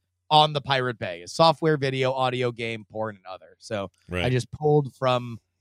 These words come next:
Speaker 1: what they have readily available to give people a sense of what people are pirating now. But here are the questions that I wanna ask you and I wanna take calls on.
Speaker 2: All right.
Speaker 1: What was your code of ethics on piracy, if you had one?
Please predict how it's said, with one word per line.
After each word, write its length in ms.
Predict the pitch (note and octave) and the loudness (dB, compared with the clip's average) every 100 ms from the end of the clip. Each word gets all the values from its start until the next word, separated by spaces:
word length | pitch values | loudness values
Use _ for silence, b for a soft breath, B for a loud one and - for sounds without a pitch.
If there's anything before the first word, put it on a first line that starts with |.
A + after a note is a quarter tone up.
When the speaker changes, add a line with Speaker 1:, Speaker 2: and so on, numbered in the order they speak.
| _ | _
Speaker 1:
what 160 | C#3 C3+ | -6 -6
they 240 | A#2 D3+ C#3+ | -4 -4 -4
have 460 | B2+ C3 B2 A2 | -4 -4 -4 -6
readily 380 | A#2+ A#2+ A2+ A2+ | -6 -6 -6 -10
available 420 | A2 A2 A2 A2 | -8 -8 -8 -10
to 60 | A#2 | -6
give 180 | A#3+ D#4+ | -6 -4
people 240 | C#4+ C#4 | -8 -8
a 40 | C4 | -10
sense 560 | - F3+ D3+ D3 - - _ _ C#3+ | -6 -2 -2 -2 -12 -20 _ _ -4
of 120 | C3+ | 4
what 260 | D#3+ - | 6 6
people 280 | E3 E3+ F3 D#3+ | 0 -2 0 2
are 120 | D3+ | 0
pirating 580 | - A#2+ A#2+ A#2 A2+ G#2 _ _ A#2+ | 0 -4 -4 -4 -6 -10 _ _ -2
now. 320 | C3+ A2 F2+ | 2 2 0
But 100 | A2 | 0
here 160 | A#3+ | 2
are 40 | F4+ | 0
the 60 | |
questions 420 | - A#3 G3 G#3 F3 | 2 2 2 -2 0
that 100 | E3 | 2
I 60 | |
wanna 340 | D#3 D#3 D3 - _ _ | 2 0 -2 -6 _ _
ask 320 | F3+ A3+ - | 2 2 2
you 160 | F3 E3+ | 4 6
and 80 | D#3 | 6
I 40 | |
wanna 180 | D3 C#3 | 2 0
take 180 | C3+ A#2 | -4 -2
calls 300 | A2+ F#2 E2+ | -2 -4 -8
on. 140 | D#2 - | -18 -14
Speaker 2:
All 100 | E2+ | -12
right. 140 | D2+ _ _ _ _ _ _ _ _ _ _ _ | -14 _ _ _ _ _ _ _ _ _ _ _
Speaker 1:
What 260 | C3 F3+ F3+ _ _ | 2 4 2 _ _
was 840 | G2 D3+ C#4 C4 D#3 C#3+ G#3+ F#3 - _ _ _ | 0 10 10 10 6 2 -2 -6 -12 _ _ _
your 200 | D#3 F#3 | 6 6
code 260 | - E3+ D#3+ | 8 6 8
of 100 | D3+ | 6
ethics 360 | C#3+ D3 C3+ C#3 | 2 0 -2 -2
on 160 | B2+ | -2
piracy, 540 | A#2+ A2+ G#2+ A2 C3 C3+ | -2 -2 -2 -6 -4 -4
if 120 | B2+ | -4
you 120 | A#2 | -2
had 240 | C#3 C3+ | 2 0
one? 380 | G#2+ F#2+ G#2 C#3+ | -2 -8 -8 -12